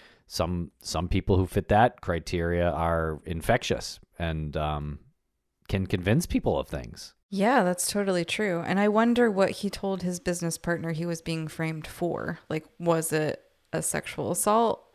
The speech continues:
Speaker 2: And he was like, you know, "This woman, you know, is after my money and is accusing me," or whatever.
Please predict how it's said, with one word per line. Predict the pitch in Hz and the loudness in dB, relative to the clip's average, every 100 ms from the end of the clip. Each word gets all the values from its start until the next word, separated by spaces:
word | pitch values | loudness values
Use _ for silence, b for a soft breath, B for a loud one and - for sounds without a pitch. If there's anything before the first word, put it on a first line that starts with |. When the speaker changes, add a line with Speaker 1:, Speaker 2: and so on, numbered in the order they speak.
| _ - | _ -4
Speaker 2:
And | 170 | 0
he | 165 160 | 0 -2
was | 151 165 | -4 -2
like, | 156 143 - | -2 -2 -6
you | 175 | -4
know, | 156 151 | -2 0
"This | 165 - | -2 -2
woman, | 170 160 160 160 165 - | -2 -2 -2 -4 -6 -6
you | 180 | -2
know, | 160 | 0
is | 160 170 | 2 2
after | 165 165 | 0 -2
my | 165 | -2
money | 165 180 180 180 175 | 0 0 0 -2 -2
and | 156 151 160 B B B - | -2 -4 -8 B B B -8
is | 160 | -4
accusing | 151 - 196 185 180 | -4 -2 -2 0 0
me," | 175 175 175 170 B B B | 0 0 0 -4 B B B
or | - 156 | -6 -4
whatever. | 165 180 180 180 175 175 | -2 0 0 2 0 -2